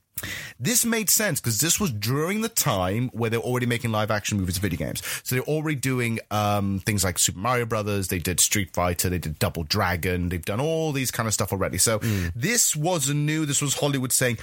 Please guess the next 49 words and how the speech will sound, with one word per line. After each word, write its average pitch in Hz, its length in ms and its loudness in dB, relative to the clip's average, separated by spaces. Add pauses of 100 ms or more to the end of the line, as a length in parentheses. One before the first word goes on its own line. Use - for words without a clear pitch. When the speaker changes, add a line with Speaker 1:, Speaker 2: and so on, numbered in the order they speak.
(140)
Speaker 1:
"Video 220 360 0
games 165 280 0
are 139 160 0
in 208 240 2
right 104 240 2
now, 104 360 0
let's 123 280 0
make 127 220 -2
movie 110 300 2
about 92 300 0
that." - 300 -2 (220)
Speaker 2:
Yeah. 101 280 0 (420)
Speaker 1:
Right? 101 260 0
It 110 80 -2
makes 123 160 0
perfect 120 320 0
sense. - 220 -4 (340)
It 156 140 0
went 202 200 0
to 240 140 2
Universal 202 480 2
Studios, 104 460 0
initially 117 260 0
got 113 140 -2
the 110 80 -2
rights 90 300 0
to - 120 -2
it, - 220 -4 (320)
which, 151 280 0
but 151 220 0
then 208 380 0
it 175 80 2
was 156 240 0
later 135 640 2
then 107 160 -2
obtained 110 400 0
by 107 80 2
Columbia 113 480 0
TriStar 101 520 0
Pictures, - 480 0 (200)
so - 160 -2
it 147 60 0
was 143 100 0
already 175 240 0
jumping 127 340 -2
around 107 300 0
as 98 120 0
it 98 80 -2
is. - 280 -2